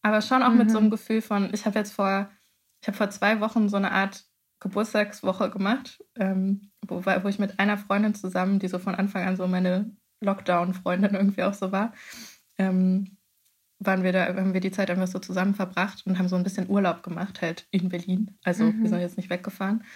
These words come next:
Speaker 1: und haben aber uns so verhalten wie Urlaub und dachten so, „Naja, wir gehen zwischendurch halt raus, setzen uns in die Sonne.“ Das Wetter war so gut.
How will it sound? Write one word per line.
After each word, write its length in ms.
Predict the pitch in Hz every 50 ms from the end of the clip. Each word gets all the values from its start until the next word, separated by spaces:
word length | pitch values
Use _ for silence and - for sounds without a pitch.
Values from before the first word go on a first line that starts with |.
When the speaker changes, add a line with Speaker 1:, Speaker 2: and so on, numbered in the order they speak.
| - - - - - - - _ _ -
Speaker 1:
und 120 | 190 180
haben 120 | 196 190
aber 180 | 175 180 185 185
uns 140 | 180 185 185
so 60 | 190
verhalten 460 | 185 190 180 190 196 196 202 - 180
wie 80 | 185 170
Urlaub 340 | - 196 214 208 196 190 196
und 80 | 185 180
dachten 180 | 180 185 190
so, 80 | - 180
„Naja, 240 | 180 196 208 202 196
wir 80 | 180
gehen 160 | - 190 185
zwischendurch 320 | 180 - 190 - 180 180 185
halt 180 | 180 180 - -
raus, 220 | 208 208 208 208
setzen 200 | 190 180 185 180 175
uns 160 | 180 - -
in 60 | 185 175
die 60 | 170
Sonne.“ 280 | - 185 196 208 208 180
Das 160 | 180 - -
Wetter 260 | 190 202 - 208 196
war 100 | 196 196
so 120 | 196 202
gut. 460 | 185 - 208 208 214 214 214 - -